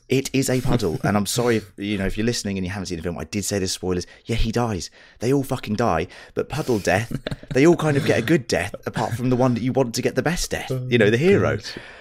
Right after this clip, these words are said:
Speaker 1: So I'm
Speaker 2: No,
Speaker 1: gonna
Speaker 2: it's
Speaker 1: give
Speaker 2: pretty
Speaker 1: it
Speaker 2: glorious.
Speaker 1: Yeah, I'm gonna give it three blueberries. I think, you know, there's s-, I did enjoy the film. I really did, but there's just so many things. I think I'm, you know, enjoying it from a fan perspective and not, you know, from my critical head is saying, my fan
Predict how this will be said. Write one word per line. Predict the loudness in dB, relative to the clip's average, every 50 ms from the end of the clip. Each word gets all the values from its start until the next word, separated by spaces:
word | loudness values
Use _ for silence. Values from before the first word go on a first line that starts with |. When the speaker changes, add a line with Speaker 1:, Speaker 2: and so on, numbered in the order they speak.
| -14 -8
Speaker 1:
So | -2 2 4 6 6 6 6
I'm | 4 4
Speaker 2:
No, | 4
Speaker 1:
gonna | 6 6 4
Speaker 2:
it's | 4 4
Speaker 1:
give | 4 4
Speaker 2:
pretty | 4 4 4
Speaker 1:
it | 4
Speaker 2:
glorious. | 4 6 6 6 6 4 2 2 2
Speaker 1:
Yeah, | 4 4 4 4 2
I'm | 0 2 4
gonna | 4 4 4 6
give | 6 6 4
it | 4 2 2
three | 0 0 0
blueberries. | 2 0 0 0 0 0 0 0 -2 -4 -6 -8 -12 -4 -2
I | -2 0
think, | 0 -2 -2 -2 -4 -8 -10 -8
you | -6 -4
know, | -2 -2 -2 -4 -6 -10 _ _ _ -2
there's | -2 -2 -2 -4 -6 -10 -10 -10 _ -10
s-, | -8 -8 -8 -8 -10 -12 -14 -14 -16 -16 -16 -14 -12 -12
I | -10
did | -4 0 0 2 2
enjoy | 2 2 2 4 4 4
the | 2
film. | 2 -2 -4 -4 -4 -8 -8 -6
I | -6
really | -4 -2 0 0 0 0 0
did, | -2 -2 -2 -2 -2
but | -4 -6
there's | -6 -6 -6 -4
just | -4 -4 -4 -2
so | -2 0 0 0
many | 0 -2 -4 -4
things. | -4 -4 -4 -4
I | -4 -4
think | -4 -4 -4 -2
I'm, | -4 -4 -6 -6 -8 -14 -20 _ _ _ _ _
you | -6 -4
know, | -4
enjoying | -4 -6 -4 -4 -4 -4 -4
it | -6
from | -8 -10 -12
a |
fan | -8 -8 -6 -6 -6 -6
perspective | -8 -10 -12 -12 -12 -14 -14 -16 -14 -10 -10 -10 -10 -12 -16 -20 -20 -20 -16 -8
and | -6 -4 -4
not, | -4 -4 -6 _
you | -6 -4
know, | -4 -4
from | -4 -6 -8
my | -10 -8
critical | -10 -4 -4 -4 -4 -4 -6 -6 -6 -6
head | -4 -4 -4 -4 -4
is | -4 -6
saying, | -6 -6 -6 -6 -6
my | -6 -8
fan | -10 -8 -6 -2 -2 0 -2 -2